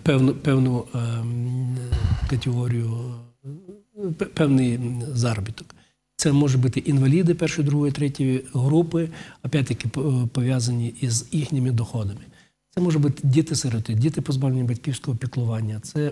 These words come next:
учасники ато, оос, це, м, е, вимушено переміщені особи. Коротше, законодавець дає певний перелік осіб, які мають право на, на отримання от безоплатної от такої правової допомоги.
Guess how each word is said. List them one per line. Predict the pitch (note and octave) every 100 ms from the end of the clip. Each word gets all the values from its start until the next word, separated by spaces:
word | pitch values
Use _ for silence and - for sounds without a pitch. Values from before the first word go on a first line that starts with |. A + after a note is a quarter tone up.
| D3
учасники | C3 D3+ C#3+ C#3 A2+ C3 -
ато, | B2 C3+ B2+ -
оос, | A2 G2 F#2 - - - - _ -
це, | - C#3 C3+ - -
м, | B2+ B2+
е, | B2+ B2 B2 B2
вимушено | B2 B2 D#3 C#3+ C#3+ B2+
переміщені | C3+ C3 C3 B2 A#2
особи. | A2+ - F#2+ F2+ - - - _
Коротше, | - C3+ -
законодавець | C3 C3+ D3 D#3 A3 G3+ E3+
дає | C#3+ C3 C3+ C#3 D#3+
певний | - - E3 C#3 C3
перелік | - C#3 B2 A2+ G#2+ - - -
осіб, | B2 - G3+ G#3
які | D3 - C#3
мають | B2+ A2+ G2+
право | D#3 F3 C#3+
на, | A#2+
на | A2+ A#2+ A2+
отримання | A#2 D3+ C#3+ A#2
от | A2+ G#2
безоплатної | A2 G#2+ A2 C3+ C3+ - A#2+
от | G#2+
такої | - - A#2
правової | G#2+ A#2 A2 G#2+
допомоги. | G2+ G#2 F#2+